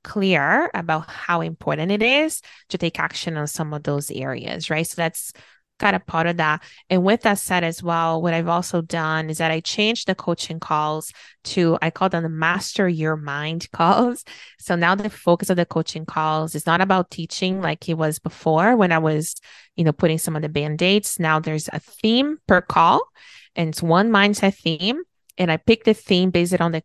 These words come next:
questions being submitted. So I'm just giving some new perspectives. And then we go straight into mindset coaching for anybody that submitted. And then we open the room. So anybody that's attending the call live. And the conversations have been really rich and really special.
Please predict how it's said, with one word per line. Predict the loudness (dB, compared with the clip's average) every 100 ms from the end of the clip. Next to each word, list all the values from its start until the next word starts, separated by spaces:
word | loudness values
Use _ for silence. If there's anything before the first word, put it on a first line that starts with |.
| _
questions | -2 -2 -2 -4
being | -2 -4
submitted. | -2 -4 -2 0 2 0
So | 0
I'm | 0
just | 0 -4
giving | 0 0 0
some | -2 -6 -4
new | -2 -2 -4
perspectives. | -6 -6 -6 -2 -2 -2 0 2 2 -2 -12 -20 -8
And | -2 2
then | 2
we | 2
go | 2 2
straight | 0 -4 0 0 2
into | -4 -4
mindset | -4 -4 -4 -4
coaching | -2 -2 -2 -6
for | -4 -6
anybody | -2 0 2 2 2
that | 0
submitted. | 0 -2 0 0 0 -2 -6 -20 _ -6
And | -2
then | 2
we | 4
open | 4 4 0
the | 0
room. | -2 -2 -2 -2 -6
So | -6 -4
anybody | -4 0 0 0
that's | -2 -2 -6 -8
attending | -4 -4 -4 -6
the | -6
call | -6 -4
live. | -4 -4 -4 -6 -8 -20 -18 -2
And | 0
the | 4
conversations | 4 2 2 2 0 -4
have | -4
been | -2 -2
really | -2 -2 -2
rich | -2 -4 -4 -8
and | -6
really | -6 -8
special. | -8 -6 -4 0 2 2